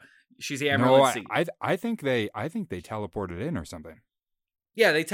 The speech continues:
Speaker 1: teleported
Speaker 2: they
Speaker 1: in.
Speaker 2: showed that.
Speaker 1: But I don't know if
Speaker 2: Okay.
Speaker 1: they have to, I don't think
Speaker 2: To a fish shack.
Speaker 1: I don't think they
Speaker 2: Like a Red
Speaker 1: necessarily
Speaker 2: Lobster?
Speaker 1: <laughs> Yeah,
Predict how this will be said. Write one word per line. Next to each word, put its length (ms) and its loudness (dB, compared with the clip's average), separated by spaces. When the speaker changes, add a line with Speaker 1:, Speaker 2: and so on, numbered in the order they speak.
Speaker 1:
teleported 240 0
Speaker 2:
they 60 2
Speaker 1:
in. 40 2
Speaker 2:
showed 200 -2
that. 160 -16
Speaker 1:
But 180 4
I 80 6
don't 180 2
know 100 4
if 80 0
Speaker 2:
Okay. 120 -2
Speaker 1:
they 60 -2
have 240 -2
to, 120 -16
I 140 -4
don't 120 -8
think 120 -6
Speaker 2:
To 80 2
a 60 0
fish 200 0
shack. 280 -8
Speaker 1:
I 80 -4
don't 160 -10
think 240 -8
they 360 -4
Speaker 2:
Like 120 -4
a 100 4
Red 200 6
Speaker 1:
necessarily 20 2
Speaker 2:
Lobster? 420 4
Speaker 1:
<laughs> 60 -20
Yeah, 240 -4